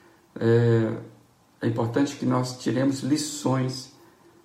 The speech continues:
para nossas vidas, pra minha vida, pra sua vida. Se a gente for observar com cuidado,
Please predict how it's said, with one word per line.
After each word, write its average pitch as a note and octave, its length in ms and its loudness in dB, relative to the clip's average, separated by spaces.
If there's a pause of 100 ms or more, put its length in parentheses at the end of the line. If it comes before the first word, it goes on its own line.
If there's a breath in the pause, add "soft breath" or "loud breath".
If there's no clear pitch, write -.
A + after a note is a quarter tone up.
(460 soft breath)
para A#2+ 160 2
nossas A#2 420 0
vidas, G#2 520 0
pra - 260 -6
minha A2+ 240 2
vida, A#2 280 -2
pra - 160 -4
sua A#2+ 280 -4
vida. G2 300 -6 (1080 loud breath)
Se - 160 0
a - 20 4
gente - 180 4
for G#3 140 4
observar A#2+ 720 0
com A2+ 100 -4
cuidado, A2+ 560 -2